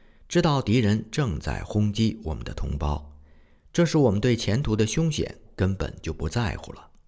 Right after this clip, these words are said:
当天晚上，两位军官卸下了忧虑，笑嘻嘻地和孩子们玩耍起来。后来他们也肃静地参加了我们的晚祷。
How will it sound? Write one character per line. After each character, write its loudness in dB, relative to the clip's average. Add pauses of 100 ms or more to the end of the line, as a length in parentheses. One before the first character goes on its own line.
(760)
当 2
天 2
晚 -4
上， 0 (680)
两 4
位 6
军 4
官 2
卸 4
下 0
了 -6
忧 2
虑， 0 (300)
笑 2
嘻 0
嘻 2
地 0
和 -2
孩 -4
子 -2
们 -2 (120)
玩 -2
耍 -2
起 -8
来。 -16 (800)
后 4
来 4 (140)
他 -4
们 0
也 -4
肃 0
静 -2
地 -8 (280)
参 0
加 0
了 -4 (100)
我 -4
们 -6
的 -6
晚 -4
祷。 -4